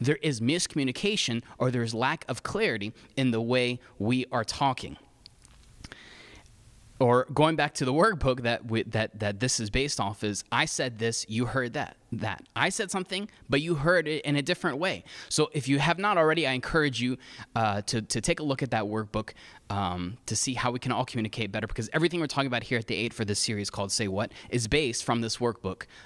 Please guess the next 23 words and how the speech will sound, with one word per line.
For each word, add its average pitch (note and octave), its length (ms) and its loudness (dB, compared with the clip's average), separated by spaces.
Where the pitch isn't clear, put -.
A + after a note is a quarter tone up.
"I D3 140 0
said B2+ 340 -2
this, F#2+ 360 -4
you B2+ 240 2
heard A#2+ 300 0
that." D#2+ 200 -8
Watch E3+ 560 4
this C3 540 -2
video. A2+ 640 -2
This, D#3+ 460 2
this C#3+ 320 0
video E3 260 2
right D3 140 2
here C3 200 -2
summarizes B2+ 680 0
my G#2+ 100 0
first A#2+ 300 -2
couple A2+ 200 -2
years A2 280 0
of G#2+ 60 -2
marriage G#2+ 360 0
so - 240 0
perfectly. - 640 -8